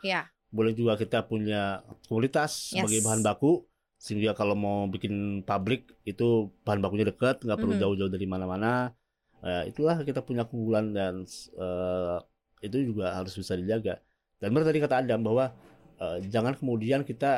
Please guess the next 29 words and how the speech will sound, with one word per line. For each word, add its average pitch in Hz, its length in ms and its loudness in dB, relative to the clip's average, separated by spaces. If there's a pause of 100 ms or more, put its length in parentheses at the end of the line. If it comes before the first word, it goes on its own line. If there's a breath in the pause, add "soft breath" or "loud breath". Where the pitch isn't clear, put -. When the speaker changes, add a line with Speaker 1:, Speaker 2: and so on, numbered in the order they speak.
Speaker 2:
eh, 101 280 -2
punya, 101 680 -2 (400)
eh, 87 480 -4 (280)
horizon 135 320 2
berpikir 123 500 -2 (220)
itu 117 180 -8
hanya 127 160 2
lima 110 180 2
tahunan 110 460 -2
gitu 85 160 -12
loh. 78 160 -14
Speaker 1:
Mhm, 240 240 -2 (180)
Speaker 2:
Tapi 220 280 0
Speaker 1:
mhm. 139 40 -4
Speaker 2:
kita 135 220 -2
harus 120 100 -8
berpikir, 110 440 -2 (320)
eh, 87 200 -4 (140)
jangka 113 320 2
panjang 101 580 -2
gitu 85 220 -14
loh. - 160 -18 (480)
Jangan 113 240 -6
sampai 117 240 -2
kemudian 120 640 -2 (360)
legasi-legasi 110 800 0
Pak 98 220 -2
Jokowi 98 400 -2
ini 123 180 -2